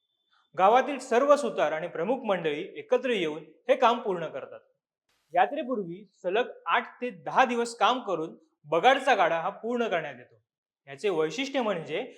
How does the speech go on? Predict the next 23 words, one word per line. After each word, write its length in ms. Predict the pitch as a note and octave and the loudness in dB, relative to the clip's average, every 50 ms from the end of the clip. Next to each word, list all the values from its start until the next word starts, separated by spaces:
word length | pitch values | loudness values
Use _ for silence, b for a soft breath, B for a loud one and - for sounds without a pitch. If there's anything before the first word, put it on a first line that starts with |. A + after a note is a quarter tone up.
| B B B B _ | B B B B _
पूर्णपणे 600 | - C4 C#4+ D4+ D4+ E4 C#4 B3 A3+ G3+ G#3 A#3 | -4 -2 -2 0 0 0 0 0 0 0 -2 -2
बाभळीच्या 680 | A3+ F3+ E3 D3 C#3+ C#3+ D3 E3 F#3+ A3 G#3 - C#4 C4+ | -2 0 0 0 2 0 0 -2 -2 -4 -4 -4 -4 0
लाकडापासून 800 | C4 G#3 E3 - F#3+ F3+ G#3 A3 G#3+ G3 D#3+ - D#3+ E3 F#3 F#3 | 0 0 0 0 -2 -2 -4 -4 -4 -8 -10 -10 -12 -16 -16 -16
या 200 | D#3+ D3+ E3+ F#3 | -10 -8 -8 -8
बगाडाची 880 | E3 C#3 C3 C3 C3 C3 F#3+ G#3 G#3 F3 - - E3+ G#3+ B3 - _ _ _ _ _ | -8 -12 -14 -14 -8 -4 -2 -2 -2 -4 -4 -10 -16 -16 -18 -20 _ _ _ _ _
बांधणी 420 | _ C#3 C#3 C3+ C#3 D3 E3 F#3+ G#3 | _ -12 -12 -10 -10 -8 -8 -8 -6
करण्यात 260 | F#3+ F3+ D3 C3+ B2+ A#2 | -6 -6 -8 -8 -12 -16
येते. 220 | A#2 - _ A#2 _ _ _ _ _ _ _ _ _ _ _ _ _ _ _ _ _ _ _ _ _ _ _ _ F3 | -20 -20 _ _ _ _ _ _ _ _ _ _ _ _ _ _ _ _ _ _ _ _ _ _ _ _ _ _ 2
यात 160 | A3+ C4+ D4 - - | 4 4 4 2 -4
लोखंडाचा 640 | G#3 F#3 E3+ E3 E3+ G#3+ A3 A3 A3 G#3+ G#3+ A#3 A3+ | -4 -2 -2 -2 0 -2 -2 0 -2 -2 -2 -4 -6
कोणताच 640 | - - F#3 D#3+ D#3 D3+ D3+ A3 A3 F3+ D#3+ C3+ | -6 -8 -10 -10 -10 -6 -4 -4 -4 -4 -10 -8
भाग 240 | A#2 D3 F#3+ G#3+ F#3 | 2 4 6 6 6
हा 220 | - - - D#3 | 4 -2 -8 -8
वापरला 440 | D#3+ D3+ C#3+ C3 - D#3 D3 C#3 C#3+ | -8 -8 -8 -6 -6 -6 -6 -6 -8
जात 160 | C3 C3+ B2 - - | -10 -12 -14 -14 -18
नाही. 140 | A#2+ _ _ _ _ _ _ _ _ _ _ _ _ b b b b b _ | _ _ _ _ _ _ _ _ _ _ _ _ _ b b b b b _
बगाड 320 | D3+ F#3 G3 B3+ C#4 C4+ | 2 4 6 6 6 4
म्हणजे 380 | B3+ A#3 G#3+ F3+ D#3 E3+ F#3+ G#3 | 2 0 -2 -2 -4 -4 -6 -6
साक्षात 420 | - - D3 C#3+ - - G3 G#3+ G3+ - | -6 -8 -10 -10 -6 -6 -6 -6 -6 -10
शंकर 500 | - - - C#3+ D3 D3 - G#3 A3 A#3 | -14 -14 -14 -14 -14 -12 -10 -8 -6 -6
स्वरूप 580 | A3+ - - G3 E3+ D#3 F3 A#3 - - - - | -8 -8 -8 -6 -4 -4 -4 -6 -8 -12 -18 -16
भैरवनाथाचा 720 | C3+ C3+ C#3+ D3+ F#3+ G#3+ G3 D#3 - D3+ D3 - F3+ E3 | -12 -10 -6 -6 -4 -4 -4 -6 -8 -10 -8 -8 -8 -8
रथ. 180 | C3+ B2 C3+ B2+ | -8 -8 -12 -14